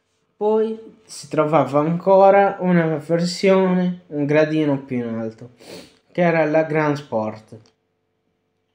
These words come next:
la versione più famosa e ricercata oggi. Questa era una vera e propria macchina da corsa, con potenze che arrivavano fino a centodue cavalli.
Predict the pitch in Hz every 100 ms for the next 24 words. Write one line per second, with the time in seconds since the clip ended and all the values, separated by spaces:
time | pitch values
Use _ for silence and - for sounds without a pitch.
0 | _ _ _ - 139 143 160 165 180 175
1 | - 151 151 156 185 202 196 180 196 -
2 | _ _ _ - 143 151 151 160 - 156
3 | 147 127 120 113 110 107 110 110 _ _
4 | _ _ _ _ 190 196 - 208 - 170
5 | 160 143 143 156 165 160 156 175 165 170
6 | 170 196 180 180 160 151 143 151 139 123
7 | 123 - 98 104 - 113 110 147 143 160
8 | 160 185 180 180 196 190 190 151 139 156
9 | 160 156 160 156 151 147 143 143 139 -
10 | 143 143 151 151 151 147 113 104 101 104
11 | 110 110